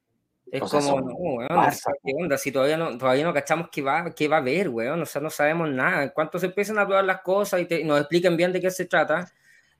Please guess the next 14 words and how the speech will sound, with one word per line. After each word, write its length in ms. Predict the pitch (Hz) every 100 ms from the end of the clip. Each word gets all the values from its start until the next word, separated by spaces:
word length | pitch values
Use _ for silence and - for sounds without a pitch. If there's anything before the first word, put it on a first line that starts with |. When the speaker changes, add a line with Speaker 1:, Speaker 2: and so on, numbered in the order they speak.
| -
Speaker 1:
eh, 220 | 139 139
por 160 | 147 147
otro 180 | -
lado, 160 | 180 190
encuentro 320 | 185 190 202
que 80 | 196
las 120 | 175
campañas 380 | 165 151 180 185
del 140 | 185 180
terror 180 | 156
no 120 | 196 180
funcionan 500 | 165 - 190 196 190
bien, 180 | 190
entonces, 640 | 143 127 165 170 175 170